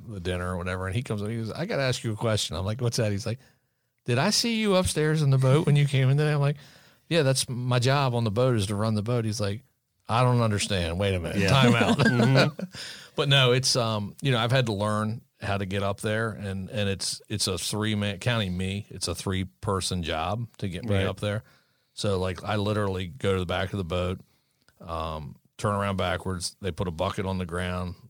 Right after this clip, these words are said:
Speaker 1: Uh, literally, somebody picks my foot up and put, I put it on a bucket. They hold my foot on the bucket so I don't slip off.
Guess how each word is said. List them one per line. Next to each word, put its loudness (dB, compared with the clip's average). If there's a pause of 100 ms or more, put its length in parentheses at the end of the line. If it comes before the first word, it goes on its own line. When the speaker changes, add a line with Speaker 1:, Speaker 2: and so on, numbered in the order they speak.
Speaker 1:
Uh, -12
literally, -2
somebody -6
picks -6
my -4
foot -2
up -4
and -10
put, -6
I -8
put -4
it -2
on -4
a -6
bucket. -6
They -8
hold -2
my -4
foot -4
on -6
the -10
bucket -8
so -6
I -4
don't -6
slip -6
off. -2